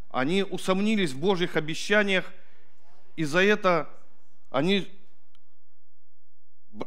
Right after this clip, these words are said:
сорок лет бродили по пустыне, порой без воды и без еды. И они сорок лет бродили по пустыне, пока не вымерло целое поколение.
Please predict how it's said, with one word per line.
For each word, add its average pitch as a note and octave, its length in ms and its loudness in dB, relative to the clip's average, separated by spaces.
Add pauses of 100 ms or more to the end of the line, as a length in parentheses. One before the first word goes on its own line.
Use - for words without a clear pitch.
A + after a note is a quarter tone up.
сорок G3 380 4
лет G3 180 4
бродили F3 360 2
по D#3+ 120 0
пустыне, B2+ 600 -2 (560)
порой F#3 280 6
без D#3+ 260 0
воды F3 540 2 (800)
и C3 60 -4
без D#3 240 0
еды. D#3+ 420 0 (3000)
И D#3 340 0 (280)
они C#3+ 220 0
сорок F#3 440 0
лет C#3 240 0
бродили A#2+ 360 -2
по G#2+ 120 -4
пустыне, B2 460 -4
пока A#2 280 -2
не A2+ 120 0
вымерло B2+ 520 -2 (380)
целое B2 300 0
поколение. A2 640 -2